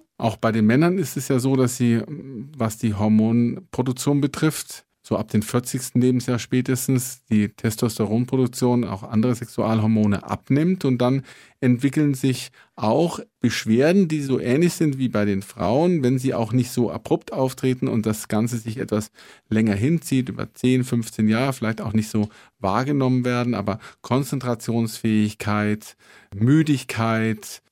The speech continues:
äh, insgesamt Aktivität, äh, Libidoverlust, das sind auch Symptome, die bei Männern vorkommen können. Und auch hier gilt die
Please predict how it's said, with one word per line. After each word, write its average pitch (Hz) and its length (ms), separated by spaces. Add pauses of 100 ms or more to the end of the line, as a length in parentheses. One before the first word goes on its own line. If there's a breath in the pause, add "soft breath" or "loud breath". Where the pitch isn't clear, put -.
äh, 175 260
insgesamt 120 760 (160)
Aktivität, 127 1200
äh, 120 220
Libidoverlust, 120 880
das 113 120
sind 139 200
auch 120 180
Symptome, 131 640 (320 loud breath)
die 123 80
bei 113 160
Männern 123 320
vorkommen 107 520
können. 131 300
Und 123 240 (300 soft breath)
auch 110 240
hier 135 220
gilt 139 440 (160)
die 123 400